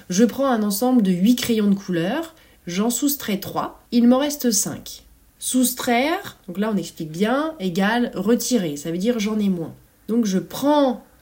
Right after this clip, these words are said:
trois crayons, je fais le geste et je constate qu'il m'en reste cinq. Ok, maintenant j'ajoute donc c'est pas le même geste, c'est pas le même mouvement. Je pose sur la table, on va dire six crayons, je fais le mouvement, et additionner, ah, bah, je constate que j'en ai plus.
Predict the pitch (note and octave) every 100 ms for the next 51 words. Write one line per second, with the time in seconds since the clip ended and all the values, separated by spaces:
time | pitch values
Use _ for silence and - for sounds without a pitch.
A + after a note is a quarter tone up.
0 | - - D4+ C#4+ - G#3+ F#3+ F#3+ A#3 D#4
1 | F#3+ - C#4 A#3+ F#3 F3+ G#3 D#4 - -
2 | A#3+ B3 A3 G3+ F#3 - F#3+ A#3+ C4+ -
3 | - G#3+ G3 G#3+ A3 G3+ F3 - B2+ B2+
4 | - - _ - G3 F#3+ C#3+ D#3+ F#3 G3
5 | D4+ B3 - C4+ D4 B3 G#3 - - -
6 | _ _ - D#3 - A3 C4 C4 G3+ E3
7 | - F3 G3 G#3 A3+ G#3+ F3+ D3 D#3 -
8 | B3 B3+ - G3 F#3 A3 C4 A#3+ - -
9 | E3 E3 G3+ G3 - B3 A3 F#3+ F3 C#4
10 | - - F#3 C#4+ C4+ A#3 G3 F#3 F3+ B3+
11 | - - _ - - - C#4 A#3+ A#3 G#3+
12 | G3 G#3 C4+ E4+ - C4 D4 - E3+ E3+
13 | G3 G3 B3+ - F#3 E3+ D#3 - F3+ C#4+
14 | - -